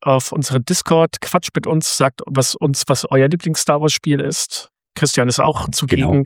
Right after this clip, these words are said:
Speaker 1: Und ansonsten wünschen wir euch allen noch einen schönen guten Morgen, guten Nachmittag, guten Abend, Weg zur Arbeit, et cetera pp.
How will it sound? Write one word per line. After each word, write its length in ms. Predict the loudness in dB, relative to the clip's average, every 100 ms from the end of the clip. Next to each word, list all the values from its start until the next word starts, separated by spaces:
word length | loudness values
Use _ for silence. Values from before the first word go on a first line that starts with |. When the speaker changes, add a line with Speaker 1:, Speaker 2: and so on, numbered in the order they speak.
| -2 -10 -10 -14 _ _ _ -20 -20 -20 -20 0
Speaker 1:
Und 500 | 4 6 4 2 0
ansonsten 680 | -2 -2 -4 -4 -4 -4 -6
wünschen 400 | -6 -2 -2 0
wir 200 | 0 2
euch 300 | 0 0 -2
allen 240 | 0 2
noch 240 | 0 -2 -4
einen 340 | -6 -6 -8
schönen 440 | -4 -4 -4 -6 -12
guten 280 | -8 0 4
Morgen, 380 | 4 2 0
guten 220 | -2 0 0
Nachmittag, 580 | 2 0 2 0 0
guten 220 | -4 0 2
Abend, 460 | 4 4 0 0
Weg 140 | -4 -2
zur 120 | 0
Arbeit, 460 | 0 2 0 0 -6
et 100 | -4
cetera 320 | -2 0 0
pp. 540 | 0 2 2 2 -4